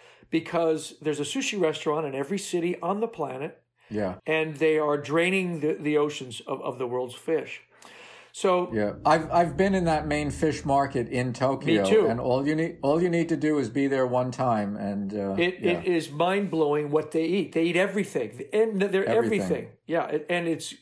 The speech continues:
Speaker 1: it's miles and miles of aisles of squid and fish and cockles and you name it, it's there.
Speaker 2: Yeah.
Speaker 1: And I noticed the, the tuna room,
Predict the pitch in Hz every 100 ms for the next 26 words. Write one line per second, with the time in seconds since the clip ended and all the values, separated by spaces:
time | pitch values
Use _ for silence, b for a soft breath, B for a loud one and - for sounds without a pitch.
0 | _ - 165 - 165 170 196 220 202 180
1 | 165 175 208 180 156 156 175 220 160 113
2 | 160 - - - 160 147 139 - B -
3 | - 220 180 151 127 - 202 - - 143
4 | 139 185 180 156 135 139 139 202 180 214
5 | 160 - 147 - 160 180 - - 107 98
6 | - 180 180 180 214 247 160 - - 156
7 | 156 156 139 143 - 262 302 170 151 151
8 | 190